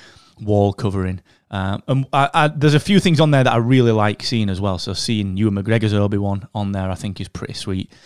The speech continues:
Um, and just how they've balanced some of the, um, some of the,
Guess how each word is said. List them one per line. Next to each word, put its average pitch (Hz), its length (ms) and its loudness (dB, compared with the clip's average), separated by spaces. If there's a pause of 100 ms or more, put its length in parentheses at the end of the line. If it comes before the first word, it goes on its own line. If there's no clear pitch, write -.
(420)
Um, 95 520 -4 (380)
and 123 240 0
just 147 300 4
how 151 200 4
they've 110 220 0
balanced 123 500 2
some 117 200 -2
of 104 120 -4
the, 104 320 -2 (360)
um, 95 440 -4 (240)
some 143 200 0
of 117 60 2
the, 107 100 0